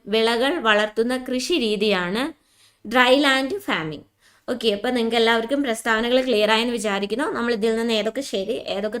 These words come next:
തെറ്റ് എന്നാണ് കണ്ടുപിടിക്കേണ്ടത്. അപ്പൊ നമ്മൾ ഓപ്ഷൻസ് വായിക്കാം. ഓപ്ഷൻ എ ഒന്ന് രണ്ട് ശരി, മൂന്ന് തെറ്റ് എന്ന് പറയുന്നു. ഓപ്ഷൻ ബി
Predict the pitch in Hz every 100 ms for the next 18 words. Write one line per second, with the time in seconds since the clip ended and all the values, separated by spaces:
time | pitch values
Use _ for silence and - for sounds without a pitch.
0 | 226 220 220 - 311 311 214 208 202 233
1 | 202 202 196 185 180 180 185 294 - -
2 | - - - 269 285 285 302 - 226 226
3 | 320 277 285 220 185 202 254 254 196 190
4 | - 214 262 294 208 202 202 226 196 180
5 | 196 220 - 185 202 277 - - _ -
6 | 233 254 269 262 202 - 240 214 196 165
7 | 160 208 262 269 - 190 185 269 240 262
8 | 330